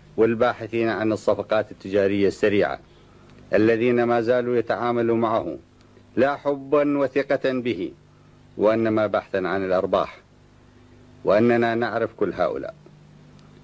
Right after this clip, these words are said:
ون-، ونعرف ماذا يبيعون وماذا يشترون، وأن لكل حالة من هذه الحالات حسابها الخاص في تقديراتنا الحالية وتقديراتنا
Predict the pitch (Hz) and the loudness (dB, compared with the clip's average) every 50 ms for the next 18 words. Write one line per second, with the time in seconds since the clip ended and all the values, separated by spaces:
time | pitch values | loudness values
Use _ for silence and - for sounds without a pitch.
0 | - - 101 113 120 127 127 104 113 123 127 135 127 123 131 131 139 131 127 135 | -2 2 2 4 4 4 2 2 0 0 0 2 2 2 2 2 0 -2 -2 -2
1 | 127 131 127 - 127 123 127 123 120 127 123 123 120 113 110 120 117 104 123 131 | -2 -2 -2 -2 -2 -2 0 0 2 2 2 2 2 0 0 0 0 2 2 2
2 | 120 101 - - - - _ _ _ _ - - - - - - - - - - | 2 0 0 -4 -10 -18 _ _ _ _ -20 -20 -20 -20 -20 -20 -20 -20 -20 -20
3 | - - - - 98 104 107 110 110 113 110 101 101 101 98 92 - - - - | -20 -8 -2 2 2 4 4 2 2 0 0 0 0 0 -2 -2 -4 -6 -4 -4
4 | 87 82 73 62 - - - - - - - - - - - - - - - - | -4 -2 -4 -8 -10 -14 -20 -20 -20 -20 -20 -20 -20 -20 -20 -20 -20 -20 -20 -18
5 | - - 98 104 107 110 113 110 107 104 104 - - 110 104 98 - - 104 101 | -4 0 2 2 4 4 2 2 0 0 -2 0 0 0 -2 -2 -2 0 0 0
6 | 101 101 98 98 90 95 104 107 101 98 95 90 - - 98 98 98 101 101 90 | 0 0 -2 -2 0 0 0 0 0 0 -4 -8 -6 -4 -2 0 2 2 0 0
7 | - - 117 - - 101 101 92 95 90 92 87 - - 101 87 78 - - - | -4 -8 -8 -4 0 0 0 0 0 -2 -4 -4 -4 -2 -2 -2 -2 -4 -10 -20
8 | - - - - - - - - - - - - - - 101 98 - - 95 - | -20 -20 -20 -20 -20 -20 -20 -20 -20 -20 -20 -16 -6 -2 -2 0 0 0 -2 -2
9 | 95 90 95 95 92 92 92 87 - 92 85 87 82 73 - - 90 90 90 92 | -2 -2 0 2 2 2 2 0 0 -2 -2 -2 -2 -4 -4 -2 0 0 0 0
10 | 101 101 98 101 101 104 - - - - - - - - - - - - 92 92 | 0 2 2 0 0 -2 -8 -16 -20 -20 -20 -20 -20 -20 -20 -10 -4 -2 -2 0
11 | - 92 87 - 87 87 87 85 87 90 92 - - 87 85 85 85 87 87 | 0 -2 -2 -2 0 0 0 2 2 2 0 0 -2 -2 -2 -2 -2 -4 -6